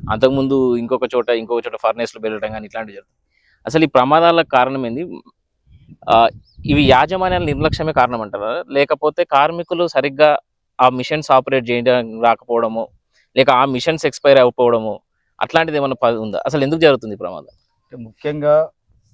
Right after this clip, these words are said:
Speaker 2: ప్రమాదాలు జరగటానికి అనేక కారణాలు ఉంటాయి. మీరు అడిగిన క్వశ్చన్కు మొదటి కారణం ప్రభుత్వం అని చెప్తాను. ఒక పరిశ్రమను అనుమతించడానికి ఫ్యాక్టరీస్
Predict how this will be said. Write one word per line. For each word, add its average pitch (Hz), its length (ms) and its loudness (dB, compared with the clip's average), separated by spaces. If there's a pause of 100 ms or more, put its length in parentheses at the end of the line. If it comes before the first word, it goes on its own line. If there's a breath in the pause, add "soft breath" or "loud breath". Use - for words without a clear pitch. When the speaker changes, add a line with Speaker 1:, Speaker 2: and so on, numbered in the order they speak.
Speaker 2:
ప్రమాదాలు 147 880 4
జరగటానికి 135 960 0 (640)
అనేక 165 280 -6
కారణాలు 139 400 2
ఉంటాయి. - 240 -18 (580)
మీరు 127 140 -6
అడిగిన 143 260 -2
క్వశ్చన్కు 135 720 -6 (220)
మొదటి 127 320 -4
కారణం 147 320 2
ప్రభుత్వం 135 360 -2
అని 127 140 -4
చెప్తాను. 104 320 -10 (540)
ఒక - 120 -6
పరిశ్రమను 170 840 0 (600)
అనుమతించడానికి 151 1120 0 (680)
ఫ్యాక్టరీస్ 143 760 -6